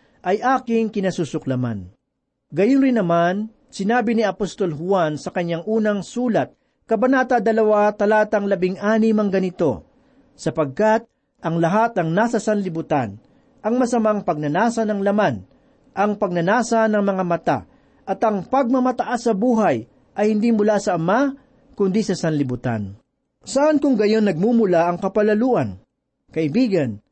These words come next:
kung mayroon mang bagay na nagmula kay Satanas, iyon ay ang kapalaluan. Ito ang kanyang dakilang obra maestra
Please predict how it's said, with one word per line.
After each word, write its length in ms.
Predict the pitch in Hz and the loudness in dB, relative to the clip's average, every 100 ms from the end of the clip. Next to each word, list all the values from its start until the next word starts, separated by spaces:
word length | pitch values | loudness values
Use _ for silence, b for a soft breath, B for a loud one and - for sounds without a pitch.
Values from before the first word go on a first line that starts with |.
| _ _ - | _ _ -4
kung 160 | 160 | -2
mayroon 400 | 185 254 240 233 | 2 2 2 2
mang 240 | 214 185 147 | 0 -2 0
bagay 480 | 226 233 226 220 | 2 4 2 2
na 80 | 196 | 0
nagmula 560 | 170 147 151 165 175 170 | -2 -4 0 2 2 2
kay 160 | 165 | -2
Satanas, 720 | 156 151 139 139 127 117 - - b b b | -4 -4 -4 -2 -4 -6 -12 -20 b b b
iyon 320 | 196 233 220 | -2 0 2
ay 160 | 196 190 | 2 2
ang 240 | 180 170 | 0 -2
kapalaluan. 960 | - 180 185 165 151 143 127 117 95 - _ _ _ - | -6 -2 0 2 0 -2 -4 -6 -10 -20 _ _ _ -12
Ito 400 | 170 240 262 247 | -2 0 2 2
ang 160 | 220 | 0
kanyang 400 | 208 202 190 185 | -4 -4 -6 -6
dakilang 640 | 160 147 233 247 233 220 - | -6 -6 -4 0 0 0 -4
obra 320 | 220 233 240 | -4 -2 -2
maestra 720 | 208 208 214 202 - 147 117 | -2 -2 -2 -6 -8 -8 -8